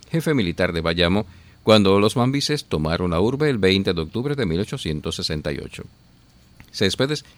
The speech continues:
fue el primero en llamar la Plaza de la Revolución y el primer ayuntamiento libre lo aprobó, pues antes el lugar tuvo diversos nombres como Plaza de Martes, Plaza de Armas, Plaza de la Constitución y Plaza Isabel segunda.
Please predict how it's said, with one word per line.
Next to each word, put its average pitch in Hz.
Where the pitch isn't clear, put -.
fue 139
el 156
primero 123
en 127
llamar 87
la 110
Plaza 90
de 82
la 80
Revolución 85
y 113
el 107
primer 135
ayuntamiento 101
libre 98
lo 90
aprobó, 82
pues -
antes 101
el 110
lugar 147
tuvo 120
diversos 92
nombres 135
como 92
Plaza 98
de 69
Martes, 95
Plaza 101
de 71
Armas, 92
Plaza 127
de 139
la 120
Constitución 110
y 127
Plaza 95
Isabel 76
segunda. 58